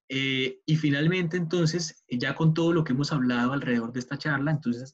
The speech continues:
daremos las conclusiones. Primero, para comprender el proceso de consolidación de fracturas, que como vemos, eh, pues, es un tema, eh, bastante fascinante,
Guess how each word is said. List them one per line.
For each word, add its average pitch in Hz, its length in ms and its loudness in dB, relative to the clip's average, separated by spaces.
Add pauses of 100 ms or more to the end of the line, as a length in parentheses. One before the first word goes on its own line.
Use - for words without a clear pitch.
(140)
daremos 123 460 0
las 139 180 0
conclusiones. 160 840 2 (880)
Primero, 170 360 2
para 208 200 0
comprender 139 480 0
el 185 120 0
proceso 143 340 -4
de 175 100 0
consolidación 123 640 2
de 156 120 2
fracturas, 139 500 -6
que 127 120 -6
como 123 260 -4
vemos, 123 420 0
eh, - 100 -16
pues, - 280 -8
es 120 180 -4
un 139 120 -4
tema, 147 360 -4 (420)
eh, 120 200 2
bastante 123 500 -2
fascinante, 131 840 -2